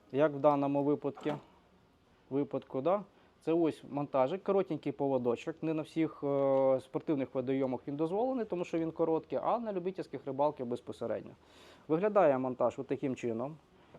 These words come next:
Тобто ось він вже в зборі. Отбойна бусинка, тобто або в квікченджі ми беремо саму юпочку, серцевина нам не потрібна. Сюди заганяємо вертлюжок з кільцем,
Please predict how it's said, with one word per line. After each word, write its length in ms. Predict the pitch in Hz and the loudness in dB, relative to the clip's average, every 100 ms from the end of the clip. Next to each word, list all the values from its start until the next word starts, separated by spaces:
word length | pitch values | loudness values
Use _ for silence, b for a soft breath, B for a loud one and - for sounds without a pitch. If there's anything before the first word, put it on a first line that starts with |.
| - | -6
Тобто 300 | 131 123 - | -4 -2 0
ось 200 | 139 127 | -2 0
він 120 | 120 | -4
вже 120 | 113 123 | -2 -2
в 60 | |
зборі. 320 | 120 123 120 | 0 0 0
Отбойна 440 | 156 143 156 185 147 | 0 0 2 2 2
бусинка, 500 | 131 123 147 147 151 | 0 -2 -4 -2 -2
тобто 380 | 151 147 131 135 | 2 2 2 0
або 220 | 139 156 | 2 2
в 20 | |
квікченджі 500 | - 143 147 139 131 | 2 -2 0 0 0
ми 120 | 135 | -2
беремо 280 | 131 139 135 | 0 2 2
саму 260 | 131 131 131 | 0 -2 2
юпочку, 480 | 143 143 135 - | 0 0 -4 -4
серцевина 560 | 131 135 131 143 143 131 | -4 -4 -2 -2 0 -2
нам 240 | 131 123 | -2 0
не 120 | 127 120 | 0 0
потрібна. 500 | 131 127 139 135 127 | -2 -4 -6 -6 -6
Сюди 260 | 160 190 | 0 2
заганяємо 640 | 147 135 139 143 139 127 123 | 2 2 2 0 0 0 2
вертлюжок 520 | 139 139 143 127 120 | 0 0 0 0 -4
з 40 | |
кільцем, 500 | - 160 - 247 277 | -4 -8 -2 -2 0